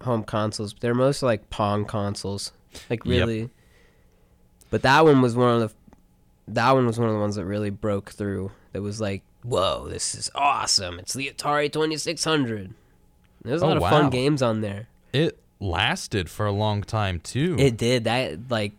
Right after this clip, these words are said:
Speaker 2: Nineteen seventy-seven to nineteen ninety. That is a really long lifespan for a
Speaker 1: I know. There,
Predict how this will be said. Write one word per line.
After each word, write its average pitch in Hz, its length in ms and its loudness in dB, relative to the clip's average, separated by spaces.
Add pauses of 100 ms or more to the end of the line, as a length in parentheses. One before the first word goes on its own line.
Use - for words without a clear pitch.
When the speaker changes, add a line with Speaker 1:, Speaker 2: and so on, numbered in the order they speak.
(100)
Speaker 2:
Nineteen 151 440 -2
seventy-seven 135 840 -2
to 113 120 -4
nineteen 113 500 0
ninety. 98 380 0
That 95 200 0
is 117 160 0
a 117 120 2
really 104 920 0
long 95 640 0
lifespan 95 800 -2
for 87 320 -4
a 80 340 -2
Speaker 1:
I 117 240 2
know. 113 600 2 (440)
There, 117 220 -2